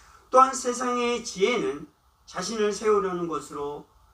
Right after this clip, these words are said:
거짓과 술수 등 온유하지 못한 것을 모두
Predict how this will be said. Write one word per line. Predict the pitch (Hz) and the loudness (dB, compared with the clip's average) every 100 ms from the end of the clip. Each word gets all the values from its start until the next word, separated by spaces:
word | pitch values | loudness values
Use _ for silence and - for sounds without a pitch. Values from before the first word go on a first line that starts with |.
| _ _ _ | _ _ _
거짓과 | 135 165 170 202 - - 190 185 185 185 - - | -2 0 2 0 -2 2 6 6 6 4 2 -10
술수 | - - - - 220 160 | -16 -10 -8 -8 -8 -10
등 | 160 156 | -10 -8
온유하지 | 175 220 233 226 | -2 2 4 4
못한 | 208 160 160 165 | 0 -6 -6 -8
것을 | 156 131 151 | -8 -10 -14
모두 | 117 113 117 120 | -14 -16 -16 -16